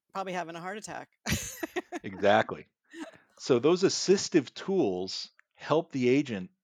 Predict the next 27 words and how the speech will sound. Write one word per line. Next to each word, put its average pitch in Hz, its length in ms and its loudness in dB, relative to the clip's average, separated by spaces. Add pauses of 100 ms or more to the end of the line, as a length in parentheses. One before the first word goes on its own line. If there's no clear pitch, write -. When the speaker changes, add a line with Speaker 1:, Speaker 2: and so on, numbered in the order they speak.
(200)
Speaker 2:
like 117 140 2
I 110 40 0
said, 110 320 -4
get - 240 -4
the 123 80 -6
work 123 300 -2
done 90 200 0
faster 170 420 -2
Speaker 1:
Yeah. - 20 -14
Speaker 2:
because 90 420 -4
the, 92 280 -6
the 104 340 -4
answers 147 340 -2
to - 80 -14
questions 131 480 2
that 120 100 -2
I'm 104 80 2
asking 113 440 2
are 98 60 -4
being 95 240 -6
popped - 360 4
up 107 160 -4
on 107 100 -2
their 107 120 -2
desktop. 82 640 -2 (520)
Um, 82 500 -2
the, 95 560 -4